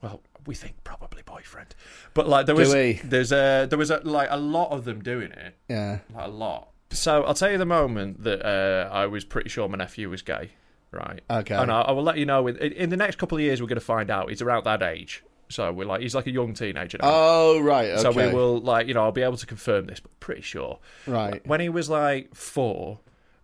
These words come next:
Speaker 1: my mum asked him, like, he was getting his bedroom redecorated, and mum was like, "What colour do you want it?"
Speaker 2: Cock.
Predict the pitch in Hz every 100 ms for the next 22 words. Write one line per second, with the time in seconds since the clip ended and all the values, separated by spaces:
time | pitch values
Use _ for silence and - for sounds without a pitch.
0 | _ 127 120 127 147 120 101 - 113 101
1 | 101 107 123 120 110 120 117 101 92 87
2 | 90 85 - - - - - - - _
3 | - 110 101 123 127 113 101 90 80 -
4 | - 143 143 - 170 151 117 98 92 -
5 | 95 - - - - 196 208 - -